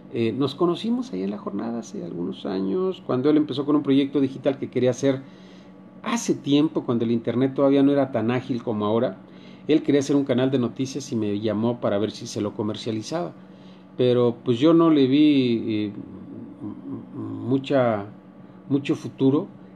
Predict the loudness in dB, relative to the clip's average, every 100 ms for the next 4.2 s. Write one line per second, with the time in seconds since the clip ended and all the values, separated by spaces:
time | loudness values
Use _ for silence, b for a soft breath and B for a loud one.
0 | -12 -2 2 4 4 4 4 2 0 2
1 | 2 2 0 -2 -2 -2 -2 0 0 -2
2 | -4 -4 -2 -2 -2 -2 0 -2 -2 -6
3 | -8 B B B -4 0 0 2 2 2
4 | 0